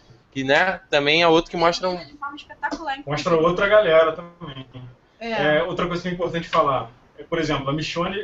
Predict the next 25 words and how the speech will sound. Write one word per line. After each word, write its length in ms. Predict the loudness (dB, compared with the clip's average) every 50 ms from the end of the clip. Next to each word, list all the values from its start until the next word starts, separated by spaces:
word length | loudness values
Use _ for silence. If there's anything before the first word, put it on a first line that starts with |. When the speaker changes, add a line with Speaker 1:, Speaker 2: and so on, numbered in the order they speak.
| -2
Speaker 3:
eu 120 | 2 4 4
acho 120 | 4 2
que 40 | 0
é 40 | -8
um 20 |
personagem 420 | -10 -10 -12 -10 -8 -8 -8 -8 -8
muito 280 | -6 -6 -6 -6 -6 -6
maneiro. 360 | -8 -8 -6 -8 -8 -10 -12 -14 _ _ _ _ _ _ _ _ -2
E 600 | 2 6 8 8 8 8 6 4 4 4 2 2 0
Speaker 2:
Uhum. 60 | 2 2
Speaker 3:
ela 180 | 4 4 4
entrou 200 | 4 2 2 2 4
na 120 | 4 2
série, 320 | 2 2 2 4 4 4 2
a 40 | 0
gente 200 | -2 -4 -6 -6
não 80 | -6
sabe 300 | -2 2 4 4 4 4
como 160 | 0 -2 -2
é 60 | 0 0
que 80 | 0
é 40 | -2
a 40 | -2
vida 160 | 0 0 0
dela 300 | 2 2 0 0 0